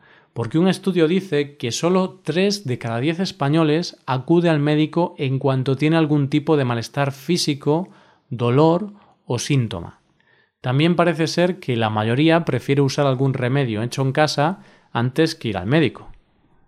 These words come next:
También parece ser que la mayoría prefiere usar algún remedio hecho en casa antes que ir al médico. Un cuarenta y cinco por ciento de los encuestados descansa para solucionar el problema.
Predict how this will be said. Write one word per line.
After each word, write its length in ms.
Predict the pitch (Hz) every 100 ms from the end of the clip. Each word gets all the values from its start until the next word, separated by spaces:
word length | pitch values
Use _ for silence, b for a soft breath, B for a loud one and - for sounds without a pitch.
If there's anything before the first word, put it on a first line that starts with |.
| _ _ _ _
También 360 | 143 135 165 156
parece 420 | 156 160 160 143
ser 400 | - 175 175 180
que 260 | - 131
la 140 | 117 113
mayoría 640 | 110 110 120 165 147 165
prefiere 340 | - 123 - 156
usar 220 | 139 160
algún 300 | 151 139 147
remedio 420 | 131 131 143 131
hecho 200 | 123 -
en 120 | 123
casa 540 | 120 156 160 135 143 -
antes 640 | 139 147 160 170 185 185
que 180 | - 139
ir 160 | 127 135
al 140 | 123
médico. 500 | 107 95 87 - _ _ b b b b
Un 120 | 156 147
cuarenta 340 | 160 156 147
y 60 | 143
cinco 300 | 151 147 135
por 140 | 135
ciento 320 | 151 143 127
de 60 | 107
los 160 | 110
encuestados 760 | 143 151 170 - 151 131 139 135
descansa 800 | 117 113 - 147 151 - 135 143
para 200 | 120 107
solucionar 460 | - 117 110 123 147
el 80 | 160
problema. 520 | - 104 101 80